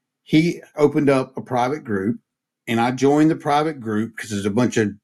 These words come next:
techie, you know, A I, you know, people in the group that are doing, you know, bot building and all kinds of crazy stuff. And so, um, I met a guy that,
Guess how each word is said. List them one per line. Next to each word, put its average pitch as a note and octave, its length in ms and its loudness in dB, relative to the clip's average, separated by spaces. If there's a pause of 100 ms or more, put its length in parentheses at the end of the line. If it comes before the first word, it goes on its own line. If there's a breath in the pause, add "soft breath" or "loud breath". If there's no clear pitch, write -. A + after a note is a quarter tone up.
techie, A#2 540 0 (100)
you A#2 160 4
know, F2+ 280 -4
A A#2 220 -2
I, A2 460 -2 (800)
you C3+ 140 4
know, F#2 200 -2 (120)
people A#2 560 0 (1080 soft breath)
in G#3 200 8
the E3+ 80 8
group E3 440 6
that C3+ 180 4
are C3+ 120 4
doing, C#3+ 720 6 (160)
you C3 160 4
know, F#2 180 -4
bot B2+ 520 0 (120)
building B2+ 720 2
and F#2+ 180 -10
all D3 220 0
kinds B2 380 -6
of G#2 60 -10
crazy F2+ 360 -4
stuff. F2 480 -6 (680 soft breath)
And C#3 160 0
so, D3+ 520 2 (160)
um, C#3+ 520 0
I D#3 160 2
met F3+ 260 2
a E3+ 60 -2
guy A#2 520 0
that, A2 520 -4